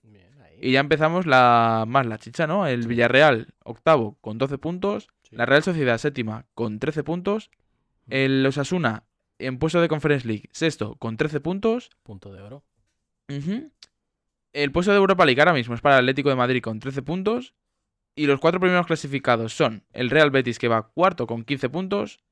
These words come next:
Speaker 2: El Athletic Club de Bilbao, tercero con dieciséis. Y el pod-, y bueno, y el,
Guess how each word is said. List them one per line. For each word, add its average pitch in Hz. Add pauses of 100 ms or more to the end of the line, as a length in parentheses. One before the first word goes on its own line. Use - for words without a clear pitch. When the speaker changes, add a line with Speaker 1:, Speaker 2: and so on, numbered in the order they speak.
(260)
Speaker 2:
El 131
Athletic 165
Club 165
de 151
Bilbao, 117 (100)
tercero 123
con 110
dieciséis. 135 (800)
Y 139
el 135
pod-, 170
y 135
bueno, 131
y 120
el, 117